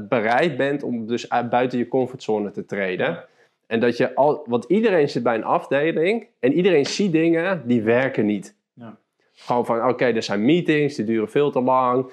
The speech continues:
Speaker 2: Zeker.
Speaker 1: Er is, eh, die zijn niet efficiënt genoeg. Er, er wa-, weinig resultaten."
Speaker 2: Hmm.
Speaker 1: Nou, dus er zijn vaak heel veel quick wins.
Speaker 2: Hmm.
Speaker 1: Ehm, maar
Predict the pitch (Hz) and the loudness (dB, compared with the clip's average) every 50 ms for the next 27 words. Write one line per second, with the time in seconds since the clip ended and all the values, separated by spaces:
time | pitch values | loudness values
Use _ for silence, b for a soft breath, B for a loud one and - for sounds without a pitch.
0 | - - - 104 - 113 117 113 - 120 110 107 110 110 110 101 - 104 104 107 | -14 -20 -20 -4 0 0 0 0 0 0 0 0 0 0 -2 -2 -2 -2 -2 -2
1 | 101 92 - - 120 113 - 160 165 170 165 165 - 131 131 131 131 127 127 127 | -2 -4 -4 -4 -4 -2 0 2 2 2 2 0 0 0 2 2 2 2 0 -2
2 | - 113 104 98 104 104 101 107 107 104 104 107 107 113 117 107 - 113 110 104 | -2 -4 -2 0 -2 0 0 0 0 0 0 0 0 0 0 0 0 -2 0 0
3 | 120 110 - 143 143 143 147 143 139 - 131 131 131 135 135 B B B 131 123 | -2 -2 0 0 0 2 0 0 0 0 -2 0 0 -2 -4 B B B -20 -16
4 | 120 117 120 107 104 104 107 - - b b b b _ 120 117 - 147 147 139 | -8 -4 -4 -2 -2 -4 -6 -8 -10 b b b b _ -2 0 0 0 0 -2
5 | - - _ - - 151 147 147 143 131 127 147 196 220 208 - 160 147 143 143 | -4 -8 _ -6 -2 -2 -2 0 2 2 4 4 4 2 2 0 0 0 0 0
6 | 139 143 - _ _ _ 123 110 107 107 - - _ _ - - 127 147 156 151 | -2 -4 -10 _ _ _ -12 -10 -10 -12 -14 -16 _ _ -10 -6 -2 -2 -2 -2
7 | - 123 127 127 110 104 98 - - - - _ _ 131 120 117 113 - _ _ | 0 0 2 2 2 0 -2 -6 -10 -12 -16 _ _ -20 -20 -20 -20 -20 _ _
8 | 110 113 110 110 113 113 117 117 117 113 113 - _ _ - 113 120 123 120 117 | -4 -2 -2 0 0 2 2 2 2 0 -2 -6 _ _ -4 -2 0 0 0 -2
9 | - - - | -4 -8 -14